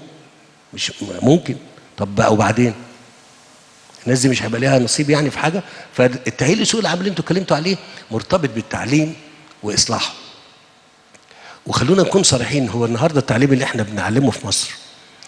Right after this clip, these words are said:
ده بيطلع، آه، فرصة كويسة لل-، للخريج للعمل في سوق العمل؟ لا. أنا قلت يعني لما تكون كلية الآداب فيها بالمائة ألف، شوفوا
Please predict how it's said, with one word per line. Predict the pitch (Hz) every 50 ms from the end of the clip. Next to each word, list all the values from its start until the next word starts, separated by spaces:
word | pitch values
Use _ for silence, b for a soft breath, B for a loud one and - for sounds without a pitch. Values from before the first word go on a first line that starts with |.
| B B B
ده | - 147 156 139 113 110 104
بيطلع، | 107 104 - - 131 135 143 123 107 95 87 87 - - B B B B B B B B - -
آه، | 101 98 98 95 95 92 95 95 95 95 95 98 98 92 92 92 92 92 95 98
فرصة | - - - 160 156 - - 123
كويسة | 104 - - 107 110 127 131 - - 107 95 92 B B B B B -
لل-، | 104 107 104 101 98 98 98 101 98 -
للخريج | - 107 107 - 123 - 113 113 113 127 135 123 110 - - - - 110
للعمل | 110 104 101 101 135 143 143 139
في | 123 - -
سوق | 131 - 147 131
العمل؟ | 117 113 131 151 180 - - - - -
لا. | 98 95 - - - - - - _ _ _ _ _ _ _ _ _ _ _ _ _ _ _ _ _ _ _ _ _ _ _ -
أنا | - 131
قلت | 156 160 147 - - B B B B -
يعني | 107 107 110 113 117 123 113 B B B B
لما | - 107 113 117
تكون | - - 170
كلية | 151 - 143 131 151 147 -
الآداب | 135 123 127 139 139
فيها | - - 156 143 131 131 - 117
بالمائة | 120 117 120 127 143 143 - - - 113
ألف، | 110 104 - - - - - - - - - - - - - - - - - - - - - - - - - - - - - 254
شوفوا | 113 - 214 311 262 - 185 170 139 143